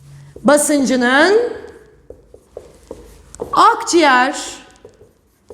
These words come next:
iç basıncından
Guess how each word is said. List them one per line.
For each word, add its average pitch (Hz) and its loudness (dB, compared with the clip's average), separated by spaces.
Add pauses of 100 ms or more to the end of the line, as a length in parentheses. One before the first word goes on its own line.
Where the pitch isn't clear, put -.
(1080)
iç 466 4
basıncından 254 -2